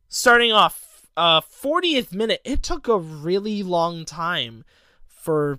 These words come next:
Bayern standards to get the scoring going in this game. Robert Lewandowski chips one in, fortieth minute, one nil. Going into the half, it was one nil. Should be noted, it should have been two nil.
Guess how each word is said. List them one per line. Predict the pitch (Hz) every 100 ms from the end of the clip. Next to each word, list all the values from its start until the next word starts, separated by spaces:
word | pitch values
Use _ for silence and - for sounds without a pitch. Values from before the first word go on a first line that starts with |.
| -
Bayern | 160 175 190 175
standards | - - 165 160 147 143 -
to | 147
get | 147
the | 151
scoring | - 156 156
going | 143 139 139
in | 139
this | 139
game. | - 139 143
Robert | 151 135
Lewandowski | 143 143 131 131 - 135
chips | - 131 -
one | 131
in, | 127 123 _ _ _
fortieth | _ 135 127 123
minute, | 127 123 -
one | 127 127 123 123
nil. | 117 113 117 - - _ -
Going | 135 135
into | 127 123 113 - 127
the | 117
half, | 147 147 127 120
it | 117
was | 117
one | 117 117 113
nil. | 113 110 - - _ _
Should | - - 170
be | 180
noted, | 170 165 160 156 151 - - - - - _ _ _ -
it |
should | - - 220
have | 202
been | 190 175
two | - 175 170
nil. | 160 147 143 139